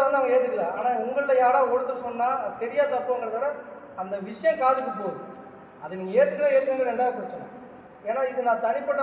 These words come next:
முறையில கிட்டத்தட்ட பதினஞ்சு, பன்னெண்டு வருஷத்துக்குமா நான் போறேன். அவரு புரிஞ்சு அவர் வந்து பதினேழு வருஷமா இதுக்கு போராடிட்டு இருக்காரு. விடை கிடைக்கல. நாலு செவத்துக்குள்ள தான் போச்சு.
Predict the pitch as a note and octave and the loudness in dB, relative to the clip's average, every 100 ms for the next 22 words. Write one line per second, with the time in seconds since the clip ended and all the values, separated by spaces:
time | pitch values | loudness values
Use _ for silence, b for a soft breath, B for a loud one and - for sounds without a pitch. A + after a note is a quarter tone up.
0 | C4 B3+ C4 B3 G#3+ A#3 B3+ - A3 - | 0 -2 -2 -4 -6 -4 -4 -2 -2 -2
1 | A#3 - - - G#3+ A#3+ A#3+ A#3+ B3+ C4+ | -8 -12 -16 -8 -6 -4 -4 -6 -6 -6
2 | C4 A#3+ G#3+ A3+ A3+ - G#3 A3 G#3+ - | -2 -2 -2 -2 -4 -8 -4 -4 -6 -8
3 | A#3+ C4 A#3 A3 A3 A#3 C#4+ - - - | -6 -2 0 0 -2 -6 -8 -10 -16 -18
4 | - - A3 C#4 C4+ B3 B3 C4+ C4 - | -10 -2 2 4 6 4 2 0 0 0
5 | A3 A#3 A3 F3 F3 D#3 - - - - | 0 0 -2 -8 -10 -12 -14 -18 -20 -20
6 | - - - - - - - E3+ A#3 G#3 | -20 -20 -20 -20 -20 -20 -8 0 2 2
7 | G#3+ G3+ E3+ G#3+ A3+ A#3 B3+ B3 A#3 A3+ | 0 -2 0 2 2 2 0 0 2 2
8 | G#3+ F3+ | -2 -6